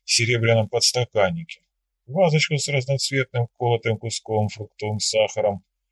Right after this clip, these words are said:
прикрытую белопенной салфеточкой плетёную корзиночку с мягкими, изумительно пахнущими ванилью, обсыпанными маком крендельками.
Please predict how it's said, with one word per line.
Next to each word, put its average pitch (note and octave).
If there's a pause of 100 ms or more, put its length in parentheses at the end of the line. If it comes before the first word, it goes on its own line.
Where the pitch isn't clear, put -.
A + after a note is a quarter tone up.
(280)
прикрытую D3+
белопенной A#2
салфеточкой A#2
плетёную A2+
корзиночку G#2+
с -
мягкими, C3+ (600)
изумительно F3
пахнущими C#3
ванилью, B2
обсыпанными A#2
маком G#2
крендельками. G2